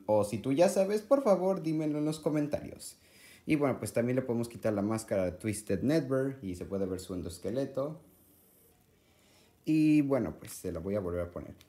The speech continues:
También se le puede quitar su sombrero. Por cierto, algo curioso del sombrero es que, miren, déjenme enfoco la cámara para que vean, miren. O sea, si se fijan en el sombrero, este sería el sombrero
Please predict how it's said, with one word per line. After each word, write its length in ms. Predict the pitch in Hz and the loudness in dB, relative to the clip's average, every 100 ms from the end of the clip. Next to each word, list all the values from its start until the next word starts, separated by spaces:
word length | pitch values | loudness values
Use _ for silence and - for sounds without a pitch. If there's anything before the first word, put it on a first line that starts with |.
| _ | _
También 220 | - 202 | -2 0
se 120 | 214 208 | 0 0
le 60 | |
puede 160 | 147 147 | -2 -4
quitar 480 | - - 123 123 - | -8 -2 -2 -2 -6
su 160 | - | -14
sombrero. 520 | 104 98 90 80 - - - _ | -8 -6 -4 -4 -8 -12 -20 _
Por 100 | 208 | 0
cierto, 320 | 214 247 214 202 | 2 2 0 0
algo 280 | 233 302 - | 0 0 0
curioso 380 | 214 180 180 | 0 2 0
del 160 | 220 165 | 0 0
sombrero 680 | - 107 107 113 180 254 277 - | 0 -2 -2 0 0 -2 -4 -4
es 120 | 135 | 0
que, 140 | 151 | 2
miren, 340 | 127 104 92 90 | 4 2 0 -4
déjenme 340 | 113 113 127 107 | -4 -2 0 0
enfoco 320 | 98 117 123 | -2 -2 -2
la 160 | 95 | -2
cámara 320 | - 117 135 123 | -2 -2 -2 -4
para 140 | 101 | -6
que 100 | 104 | -6
vean, 220 | 98 90 | -4 -2
miren. 280 | 101 95 87 - - - | -2 -4 -6 -14 -14 -8
O 100 | 131 | -4
sea, 80 | |
si 100 | 135 | -4
se 140 | 139 135 | -2 -4
fijan 480 | - 175 180 269 214 | -2 -2 2 2 4
en 80 | |
el 80 | 147 | 2
sombrero, 640 | - 120 110 120 175 262 - - _ _ _ _ | 2 0 2 2 2 0 -6 -20 _ _ _ _
este 220 | 151 156 196 | 0 2 2
sería 240 | 160 147 | 2 2
el 40 | |
sombrero 640 | 147 160 147 190 208 139 | 4 2 4 4 4 2